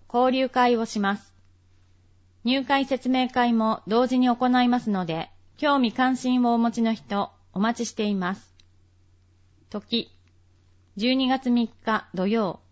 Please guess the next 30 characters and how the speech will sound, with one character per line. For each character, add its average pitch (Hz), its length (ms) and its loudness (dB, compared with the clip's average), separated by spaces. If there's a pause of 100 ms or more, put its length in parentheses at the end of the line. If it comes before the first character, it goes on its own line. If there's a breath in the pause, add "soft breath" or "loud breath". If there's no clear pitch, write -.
(380)
午 220 160 -2
前 180 300 -4 (100)
十 240 240 0
時 220 140 -2
か 190 160 -4
ら 165 220 -6
正 214 300 -2
午。 156 220 -10 (1200)
と 214 100 -6
こ 226 180 2
ろ、 214 200 0 (760)
燕 269 380 0
市 196 300 -8 (540)
子 220 60 -4
育 262 260 0
て 196 140 -4
総 247 240 2
合 254 160 2
支 240 160 -6
援 240 180 2
セ 240 160 0
ン 226 100 0
タ 165 380 -4 (160)
ー、 - 40 -20
す - 100 -20
く 269 140 -2
す - 120 -14
く。 - 260 -10 (1900)
対 233 220 0
象、 214 460 -2